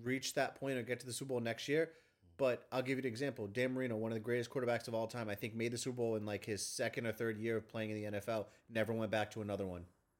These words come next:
How about Donovan McNabb? Made it to four straight N F C Championship games, finally made the Super Bowl, lost to the New England Patriots, twenty-four twenty-one, I believe the score was, never made it back again. Going to the Su-,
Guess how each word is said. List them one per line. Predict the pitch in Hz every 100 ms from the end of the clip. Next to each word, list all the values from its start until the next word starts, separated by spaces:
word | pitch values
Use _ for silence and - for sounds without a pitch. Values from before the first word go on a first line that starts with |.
| _ _ _ _ _ _ _ _ _ _ _ _ _ -
How |
about | 131 143
Donovan | 139 139 131
McNabb? | 123 143 120 110 - -
Made | 127
it | 135
to | 135
four | - 143 143
straight | - 160 147
N | 143
F | 131
C | 131
Championship | 123 151 151 131 113
games, | 120 113 -
finally | 123 131
made | 135 131
the |
Super | - 143
Bowl, | 131 117
lost | 113 120 120
to | 131
the | 123 113 - _ _ _ 117
New | 123
England | 131 131
Patriots, | 139 147 127 107 - - -
twenty-four | - 135 139 139 147
twenty-one, | 131 143 135 143 160
I | 127
believe | 127 123
the | 117
score | - 120
was, | 113 113 107 - _ _
never | 110 120 131
made | 131 127
it | 120
back | 123 120
again. | 101 92 87 - _ _ _ _ _ _ _ _ _ _ _ _ _ _
Going | 127 165 202
to |
the | 208
Su-, | 170